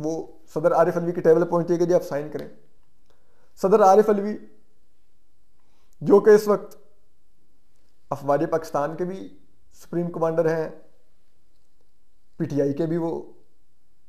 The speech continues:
हैं, इमरान खान साहब उनके लीडर हैं, और वो जो नाम कैंडिडेट का आता है,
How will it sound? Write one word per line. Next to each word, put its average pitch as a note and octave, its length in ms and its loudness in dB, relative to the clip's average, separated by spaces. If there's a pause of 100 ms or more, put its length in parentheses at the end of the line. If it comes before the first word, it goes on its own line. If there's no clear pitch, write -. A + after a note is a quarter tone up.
(640)
हैं, C#3+ 400 -14 (220)
इमरान C3+ 240 -4
खान C#3 200 -6
साहब D3 180 -4
उनके D3 280 -10 (880)
लीडर D3+ 280 0
हैं, C#3 300 -8 (1080)
और G#3 140 6
वो B3 180 10
जो C#4 100 4
नाम G3+ 260 2
कैंडिडेट F#3 420 -2
का F#3 100 2
आता D#3 260 2
है, - 140 -6